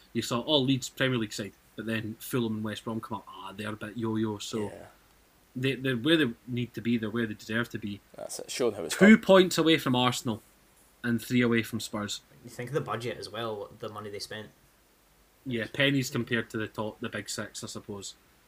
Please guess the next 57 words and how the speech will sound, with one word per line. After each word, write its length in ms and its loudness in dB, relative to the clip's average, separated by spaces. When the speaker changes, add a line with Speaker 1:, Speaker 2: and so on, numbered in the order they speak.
Speaker 3:
I 80 -6
think 340 -4
when, 400 -6
I 60 -14
think 200 -8
what 260 -10
the, 200 -8
the 160 -6
way 300 -2
I 220 -4
think 220 -10
about 200 -6
Leeds 240 -10
and 120 -12
how 100 -10
good 220 -12
they 80 -8
are 240 -10
is 260 -10
Man 240 -6
United 240 -6
were 80 -14
six 440 -8
two 340 -4
up 160 -12
against 380 -8
them 180 -12
this 160 -12
season, 400 -14
and 100 -12
I 120 -8
was 420 -8
terrified 640 -10
they 80 -8
were 120 -8
gonna 200 -12
make 180 -14
a 20 -14
comeback 420 -10
with 220 -12
Speaker 2:
<laughs> 40 -20
Speaker 3:
ten 180 -14
minutes 280 -12
to 80 -12
go. 220 -12
Speaker 2:
Yeah. 200 -8
Speaker 3:
That 220 -4
is 80 -8
just 200 -6
how 160 -4
ridiculous 600 -6
this 140 -8
Speaker 2:
Mm-hmm. 80 -12
Speaker 3:
Leeds 180 -12
team 180 -16
can 160 -20
be. 160 -14